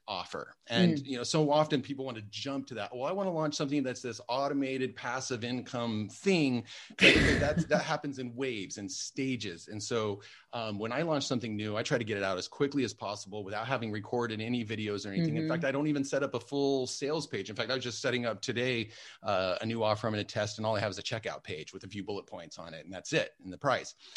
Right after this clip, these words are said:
Speaker 1: Now, um, you know, and then I take that out and I see if I can sell it to, to some people on social media or on my list, or, uh, you know, uh, go out to a few colleagues and see if they know somebody who might be interested in it.
Speaker 2: Mm.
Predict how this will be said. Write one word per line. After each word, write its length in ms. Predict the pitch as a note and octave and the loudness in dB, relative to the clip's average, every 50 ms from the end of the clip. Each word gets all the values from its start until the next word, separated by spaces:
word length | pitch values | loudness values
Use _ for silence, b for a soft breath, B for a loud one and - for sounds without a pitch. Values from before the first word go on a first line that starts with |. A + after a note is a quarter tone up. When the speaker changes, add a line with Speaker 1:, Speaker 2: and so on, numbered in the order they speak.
| B B B B | B B B B
Speaker 1:
Now, 600 | A#2+ B2+ A#2+ A2+ A2+ G#2+ G#2 G2+ G2+ G2 F#2 - - - | -4 0 2 2 2 2 2 0 0 -2 -4 -6 -8 -6
um, 500 | A2+ G#2 G2+ G2 F#2+ F#2 F#2 F2 E2+ E2+ - | -4 -4 -2 -2 -2 -2 -2 -4 -6 -6 -4
you 60 | C3+ | -2
know, 140 | C3 C3+ C3+ | 0 2 2
and 100 | A#2+ A2 | 2 0
then 80 | G#2+ | 0
I 80 | G#2+ G2+ | -2 -2
take 200 | - - A#2+ F#2+ | -2 -4 -6 -4
that 100 | - G#2 | -2 -2
out 80 | A#2 C#3+ | 0 0
and 60 | C3 | -2
I 40 | G#2+ | -2
see 160 | - - A2+ | -4 -6 -6
if 100 | G#2 - | -4 -4
I 100 | A2 G#2 G2+ | -4 -4 -4
can 260 | - A2+ A2 G#2+ G2+ | -4 -6 -6 -6 -6
sell 300 | G#2 - B2 D3+ G3+ E3+ | -4 -2 -2 -2 -2 -2
it 80 | - - | -4 -6
to, 260 | G2 F#2 F2+ F2 D#2+ | -6 -8 -8 -8 -10
to 120 | - - G2 | -10 -10 -10
some 200 | - G#2+ F#2 F2+ | -8 -8 -8 -6
people 340 | - B2 G#2+ - G2+ F2+ F2+ | -4 -4 -4 -4 -4 -6 -6
on 160 | F2+ D#2+ D#2 - | -6 -8 -12 -12
social 340 | - - G2+ F#2 - F#2 | -10 -10 -10 -10 -10 -10
media 400 | F2+ G#2+ B2 B2 B2 A#2+ A#2+ A#2+ | -8 -4 -4 -2 -2 0 0 0
or 100 | A#2 G#2 | 0 0
on 100 | F2+ F2+ | 0 -2
my 140 | E2+ E2 D#2 | -4 -6 -6
list, 480 | G2 G#2+ B2 A#2+ A#2 A2+ - - - - | -6 -4 -2 0 0 0 0 -2 -6 -6
or, 260 | F#2 F2 E2 D#2+ - B B B B B B | -6 -6 -6 -6 -8 B B B B B B
uh, 380 | B F#2+ F#2+ F2 E2+ E2 D2+ E2 - | B -6 -6 -6 -6 -8 -8 -10 -8
you 120 | - F#2+ F2+ | -8 -6 -6
know, 220 | F2 E2+ D2+ - - - | -6 -6 -8 -10 -12 -12
uh, 60 | G2+ E2+ B1+ A#1+ - - G#2+ G2+ A2+ G#2+ - | -12 -12 -12 -16 -18 -18 -18 -18 -18 -10 -4
go 140 | - A#2 A2 | 0 2 2
out 60 | G2+ G#2 | 2 2
to 60 | A2 | 0
a 40 | F#2+ | -2
few 160 | - B2 - | -2 -2 -2
colleagues 500 | - - G#2+ A#2 A#2 A#2 A#2 A2 G2+ G#2+ | 0 2 4 4 4 4 2 0 -2 -4
and 100 | G#2 F2+ | -4 -4
see 160 | - A#2 G#2 | -2 -2 -2
if 100 | F#2 - | -2 -2
they 100 | A2 G#2 | -2 -2
know 160 | G2+ G#2 G#2+ G2+ | 0 0 -2 -2
somebody 460 | - - G#2+ G2 G2 G2 G2+ G2 G2+ | -2 -2 -2 -2 0 0 0 0 -2
who 340 | G2+ F#2+ F2+ F2 E2+ E2+ - - | -2 -4 -4 -4 -6 -8 -8 -6
might 180 | G2+ F#2+ F2 | -6 -6 -4
be 120 | - F#2+ G2+ | -4 -4 -4
interested 520 | A2+ G#2+ A#2+ A2 - - A2+ G#2 G2 F#2+ - | -2 -2 -4 -4 -4 -4 -4 -4 -6 -6 -4
in 160 | A2+ C3 B2+ | -2 -2 0
it. 140 | F#2+ G2 - | -2 -2 -4
Speaker 2:
Mm. 340 | F3 D#3 D3 C#3+ C#3 C#3 C#3 | -4 -4 -2 -2 -2 -4 -4